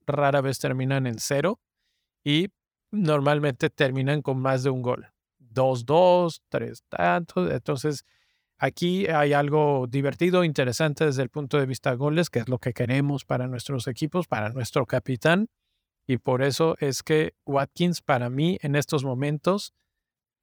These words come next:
borraría un poquito la idea de Salah. Pero vamos a ver. Tony es el que lo enfrenta del otro lado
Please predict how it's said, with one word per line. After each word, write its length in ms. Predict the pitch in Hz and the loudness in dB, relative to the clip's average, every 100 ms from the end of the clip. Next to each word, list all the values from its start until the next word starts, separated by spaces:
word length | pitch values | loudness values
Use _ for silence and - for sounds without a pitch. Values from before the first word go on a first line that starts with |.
| - | -12
borraría 720 | 123 143 139 139 135 151 160 | 0 2 4 4 2 2 2
un 120 | 156 | 2
poquito 600 | 135 131 - 143 - 151 | -2 -4 -4 -4 2 2
la 640 | 147 135 131 127 123 120 - | 2 0 0 0 0 -4 -8
idea 720 | - 139 135 143 135 127 - - | -4 0 2 2 2 -2 -8 -8
de 140 | 135 120 | -4 -2
Salah. 300 | 131 110 104 | -2 -4 -6
Pero 160 | - 143 | -2 0
vamos 240 | 147 147 | 2 2
a 60 | 151 | 0
ver. 180 | 120 - _ _ _ | -2 -8 _ _ _
Tony 460 | - 214 196 165 190 _ | 4 4 4 0 -6 _
es 160 | 143 139 | -4 -2
el 120 | 131 | -2
que 100 | 151 | 0
lo 100 | 135 | -2
enfrenta 440 | 120 113 196 185 160 | -2 0 2 4 2
del 140 | 135 | 2
otro 280 | 135 139 131 | 0 0 0
lado 260 | 123 135 | 0 -2